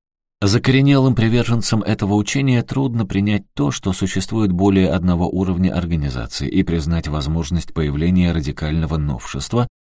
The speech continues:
которое сопровождает возникновение более высокого уровня. А почему? Потому что огромный массив данных свидетельствует об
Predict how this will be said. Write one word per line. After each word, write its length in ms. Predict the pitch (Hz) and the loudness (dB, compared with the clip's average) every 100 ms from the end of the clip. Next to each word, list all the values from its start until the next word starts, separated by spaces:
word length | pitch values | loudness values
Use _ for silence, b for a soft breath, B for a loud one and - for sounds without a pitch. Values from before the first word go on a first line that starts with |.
| _ - | _ -2
которое 380 | 104 143 151 | 2 2 2
сопровождает 680 | 131 120 101 92 92 110 104 | 0 0 0 0 0 0 0
возникновение 840 | 90 90 87 85 82 82 92 87 78 | 0 0 0 -2 0 2 2 2 0
более 420 | 73 82 85 80 | 0 0 0 -2
высокого 640 | 90 90 92 - 71 78 - | -2 -2 -2 -4 -6 -4 -4
уровня. 500 | - - - - - - - | -2 -2 -4 -6 -12 -16 -6
А 100 | - | -6
почему? 560 | 107 - 117 110 - - _ _ _ _ - | -4 -6 -4 -4 -6 -12 _ _ _ _ -6
Потому 280 | 92 117 160 | -2 0 0
что 180 | - 147 | 0 -2
огромный 480 | 117 110 131 123 | 0 0 0 2
массив 400 | 104 101 - 107 90 | 2 0 0 -4 -2
данных 420 | 107 143 104 - | -2 0 0 -2
свидетельствует 880 | - 87 113 - 190 - 101 95 - | -4 -2 -2 -6 -6 0 0 0 -2
об 160 | 92 | -6